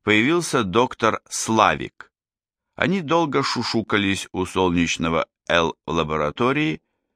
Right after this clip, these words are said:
потом пришли ко мне. «Саш,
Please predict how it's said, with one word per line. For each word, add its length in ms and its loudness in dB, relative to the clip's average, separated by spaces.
потом 380 0
пришли 500 -2
ко 180 2
мне. 340 -2
«Саш, 500 0